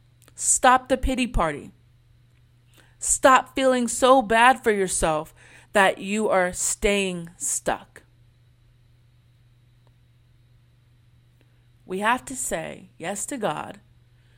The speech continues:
yes to what he wants us to do. And things over time do get better. Yes, we all have unique situations.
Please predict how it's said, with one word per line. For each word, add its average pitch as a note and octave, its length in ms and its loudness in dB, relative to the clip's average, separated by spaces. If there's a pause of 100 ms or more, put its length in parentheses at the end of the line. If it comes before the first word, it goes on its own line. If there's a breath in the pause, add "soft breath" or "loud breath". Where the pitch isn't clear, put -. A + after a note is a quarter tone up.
(120 soft breath)
yes G#3+ 260 -4
to C4 140 -8
what A#3 200 -4
he A#3 140 -4
wants A3+ 320 -4
us G3+ 200 -4
to - 120 -16
do. G#3+ 480 -8 (1700)
And G3+ 240 -6
things G#3+ 480 -6
over F#3 280 -6
time E3+ 460 -12 (720 soft breath)
do G3+ 460 -6
get E3+ 400 -10
better. D#3 400 -8 (320 soft breath)
Yes, G#3+ 360 -4
we A3+ 120 -6
all G3 180 -2
have F#3 180 -6
unique E3+ 560 -10
situations. - 1040 -10